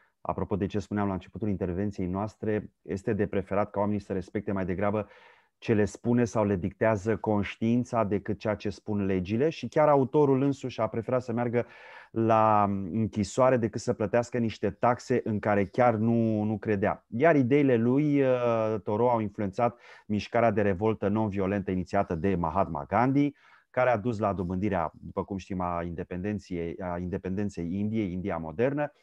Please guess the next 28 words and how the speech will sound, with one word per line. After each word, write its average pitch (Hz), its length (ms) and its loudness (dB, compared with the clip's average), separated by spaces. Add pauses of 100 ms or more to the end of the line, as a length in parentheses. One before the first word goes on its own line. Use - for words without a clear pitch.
(120)
iar 120 220 0
Tolstoi 147 420 0
îl 131 80 0
citează 120 420 -2
adesea 110 420 0
pe 98 460 -2
Thoreau 107 380 -2 (200)
și - 260 -8
Martin 135 440 2
Luther 127 300 2
King 147 280 0
junior 127 540 0
îi 113 180 -2
datorează 107 480 -2
acestea 107 340 -6
o 95 40 -4
parte 110 340 -4
din, 104 280 -4
uh, 101 180 -4 (300)
um, 90 800 -4 (140)
visul 101 560 -4
său. 92 320 -4 (240)
Acum, 160 420 0
uh, 135 360 2 (380)
întrebarea 131 600 4
ar 120 120 2
fi, 143 440 0
uh, 110 580 2